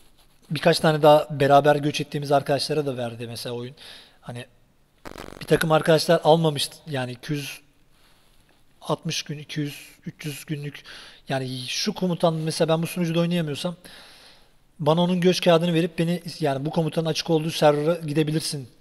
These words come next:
gibisinden bir güzellik yapmış oldu. Bir takım benimle göç edecek, eden arkadaşlar daha doğrusu onlara vermedi. Ben açıkçası onlara üzüldüm. Çünkü ileride ben göç ettiğim zaman onların göç kağıdı olmayacak ve mecbur para yatırmak zorunda kalacak o arkadaşlar.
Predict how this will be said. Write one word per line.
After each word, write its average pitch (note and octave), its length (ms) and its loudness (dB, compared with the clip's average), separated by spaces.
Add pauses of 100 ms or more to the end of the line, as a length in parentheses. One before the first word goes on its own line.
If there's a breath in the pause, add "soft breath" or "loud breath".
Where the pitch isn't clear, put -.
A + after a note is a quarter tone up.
gibisinden C#3+ 580 -6
bir D#3+ 140 -8
güzellik C#3+ 440 -2
yapmış A#2 320 -8
oldu. B2+ 220 -10 (1120 loud breath)
Bir D#3+ 80 -2
takım F#3+ 300 4
benimle F#3+ 360 4
göç F3+ 240 2
edecek, E3+ 280 -2 (360)
eden F3 240 4
arkadaşlar C3+ 500 0
daha C3+ 160 2
doğrusu C3+ 420 -6
onlara D#3+ 360 2
vermedi. D#3+ 420 4
Ben D3 160 -2 (200)
açıkçası - 400 -10
onlara D#3 200 -2
üzüldüm. D#3 440 2 (560 loud breath)
Çünkü - 200 -12
ileride C#3+ 320 2
ben D3 140 -2
göç D3 180 -2
ettiğim C#3+ 240 -4
zaman C3 240 -8
onların C3 360 -8
göç C3 280 -6
kağıdı C3 220 -6
olmayacak B2+ 440 -10 (100)
ve B2 200 -8 (420 loud breath)
mecbur B2+ 360 -8
para C3 240 -4
yatırmak A#2+ 380 -8
zorunda A#2+ 240 -12
kalacak A#2 380 -12
o A#2+ 40 -4
arkadaşlar. A2+ 480 -10